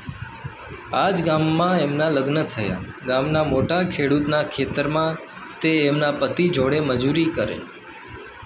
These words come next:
આખો દિવસ મજૂરી કરે.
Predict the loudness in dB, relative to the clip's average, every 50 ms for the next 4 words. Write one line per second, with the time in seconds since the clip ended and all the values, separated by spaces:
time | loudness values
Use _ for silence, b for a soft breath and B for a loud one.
0 | -18 -16 -16 -16 -18 -18 -18 -18 -18 -18 -18 -18 -18 -18 -18 -18 -18 -18 -18 -18
1 | -18 -16 -16 -16 -16 -18 -18 -18 -18 -18 -18 -18 -18 -8 -2 -2 -2 0 2 2
2 | 2 2 2 2 2 2 2 2 2 2 0 2 2 2 4 2 2 2 0 -2
3 | -2 -2 -4